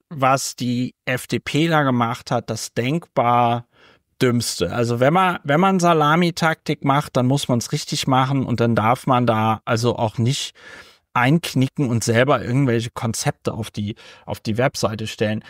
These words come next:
Und dann, das hast du schon gesagt, aber ich muss es hier an dieser Stelle nochmal betonen,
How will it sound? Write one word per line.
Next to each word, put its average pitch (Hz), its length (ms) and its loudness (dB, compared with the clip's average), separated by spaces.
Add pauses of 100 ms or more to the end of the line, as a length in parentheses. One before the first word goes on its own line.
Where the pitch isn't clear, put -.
(220)
Und 123 100 -2
dann, 190 380 -2 (560)
das 131 200 -2
hast 175 240 0
du 170 60 -2
schon 160 260 0
gesagt, 143 400 0
aber 143 140 4
ich - 120 -4
muss 170 140 0
es 180 140 -2
hier 165 140 -2
an 156 60 -2
dieser 151 200 0
Stelle 160 300 -2
nochmal 151 260 -2
betonen, 165 460 0